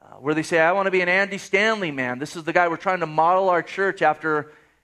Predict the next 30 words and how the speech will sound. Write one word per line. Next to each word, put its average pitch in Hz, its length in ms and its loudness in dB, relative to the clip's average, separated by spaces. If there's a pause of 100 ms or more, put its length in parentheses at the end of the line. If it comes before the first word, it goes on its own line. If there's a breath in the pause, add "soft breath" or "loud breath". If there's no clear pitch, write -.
(180 soft breath)
his 185 300 -4
ministry 175 500 -2
and 151 80 -2
his 170 240 -2
church, 190 260 -4
'cause 151 140 -10
he's 233 140 -8
got 170 160 2
a - 280 -6
super 190 360 -6
mega 196 320 0
church 143 320 -10
and 147 100 -10
a 151 40 -2
lot 214 160 4
of 180 100 -2
people 175 280 -8
go 254 280 2
there, 156 180 0
and 147 80 -4
we 262 80 -8
want 196 200 -2
that, 165 180 2
so 180 100 -6
let's 247 220 -2
model 214 440 2
our 190 100 2
church 208 300 -4
after 185 340 2
him 143 360 -4